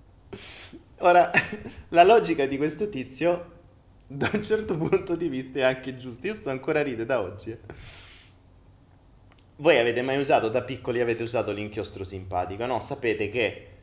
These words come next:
se prendete del succo di limone e con una penna, con un pennino, con del pe-, con, con del, con un pennello, scrivete su un foglio di carta, non si vede quello che scrivete, perché è succo di limone. Ma se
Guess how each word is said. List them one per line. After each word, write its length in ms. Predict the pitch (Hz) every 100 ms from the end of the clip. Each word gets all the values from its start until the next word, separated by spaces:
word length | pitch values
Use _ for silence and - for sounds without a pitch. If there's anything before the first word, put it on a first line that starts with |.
| - - - -
se 280 | - - 139
prendete 480 | 127 131 135 110 107
del 120 | 107
succo 340 | 107 113 117
di 120 | 110
limone 540 | 120 123 101 92 90 -
e 160 | 110 -
con 180 | - 110
una 180 | 110
penna, 420 | 104 117 110 101 95
con 120 | 98
un 200 | 101 101
pennino, 600 | 110 101 104 113 101 95
con 200 | 95 92
del 200 | 98 95
pe-, 260 | 95 101 92
con, 380 | 101 95 90 92
con 240 | 101 98
del, 380 | 95 95 92 92
con 80 | 101
un 160 | 98
pennello, 560 | 95 123 113 117 107 95
scrivete 580 | - - 143 131 110 92
su 120 | 95
un 60 | 98
foglio 240 | 113 98
di 120 | 143
carta, 640 | 117 82 80 - 101 - - - - - _ _ _
non 200 | 175 175
si 180 | - 143
vede 320 | 147 151 104
quello 180 | 98 95
che 120 | 95
scrivete, 600 | - - 98 87 73 - - - _
perché 400 | - - - 123
è 80 | -
succo 380 | - - 104 92
di 100 | 87
limone. 360 | 87 135 98 - -
Ma 520 | 101 123 92 - - - - - - _
se 720 | - - 180 147 90 -